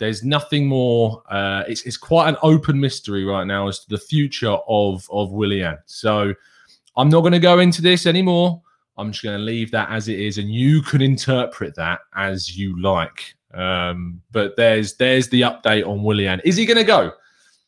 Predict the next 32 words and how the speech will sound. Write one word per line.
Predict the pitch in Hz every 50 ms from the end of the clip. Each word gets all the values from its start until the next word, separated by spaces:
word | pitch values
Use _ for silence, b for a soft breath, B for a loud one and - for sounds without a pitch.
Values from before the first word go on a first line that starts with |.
| _ _ _ _ _ _ _
It's, | - - - -
it's | 98 85 - -
anyone's | 104 98 104 101 95 95 90 87 82
guess | - _ 98 90 85 - - - - - - _ _
right | 87 85 82 78 71 76
now. | 87 85 78 73 71 73
<laughs> | -
Anyway, | 104 110 117 113 95 87 82 - - B B B B B 185 B
let's | B 180 190 170
go | 180 185 185
on | 180
to | 160 -
some | 151 - 160 147
more | 156 143 143
serious | 143 - 147 135 127 120 120 117 117
stuff | - - 135 120 113 113 - -
and | 123 123 117 113 113
talk | - - 151 135 -
about | 131 135 127 117 110
Lucas | - 139 139 123 - 131 117 - - -
Torreira, | - 139 131 131 139 147 147 147 135 123 110 -
who, | - 143 143 143 139 127
of | 117 -
course, | - 151 135 -
spent | - 143 117
the | 107
season | 113 - 127 110 117
on | 113 107
loan | 107 104 104 98
at | 95 -
Atletico | - 104 - - - 92
Madrid. | 82 82 85 - 175 185